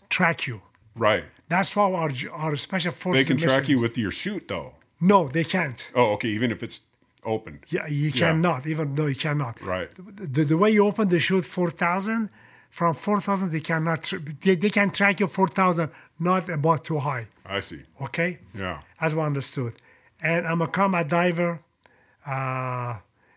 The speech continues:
Speaker 1: we have a good school in, uh, uh, Key West, a special for special forces. And, uh, for Marine comes to our school, Air Force comes to our school. Uh, it's very,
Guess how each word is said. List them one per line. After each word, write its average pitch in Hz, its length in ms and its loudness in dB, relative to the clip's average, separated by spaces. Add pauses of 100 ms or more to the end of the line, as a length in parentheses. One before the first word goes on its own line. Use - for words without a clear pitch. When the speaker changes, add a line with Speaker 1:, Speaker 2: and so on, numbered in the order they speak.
(120)
Speaker 1:
we 156 80 -2
have 143 140 0
a - 20 -8
good 165 320 0
school 165 480 -2 (220)
in, 151 200 -2
uh, 143 460 -2 (680)
uh, 135 180 -8 (140)
Key 180 200 0
West, 160 460 0 (220)
a 147 60 -4
special 175 460 -2
for 143 240 -4
special 165 360 -6
forces. 151 560 -4 (540)
And, 131 320 -2
uh, 123 480 -4 (560)
for 135 500 -4 (200)
Marine 156 420 2
comes 170 320 -2
to 170 120 -2
our 151 160 0
school, 139 560 -2 (500)
Air 170 140 0
Force - 260 -4
comes 156 240 -4
to 165 100 -4
our 139 120 -2
school. 123 580 -6 (540)
Uh, 120 640 -8 (360)
it's 143 220 -2
very, 180 240 4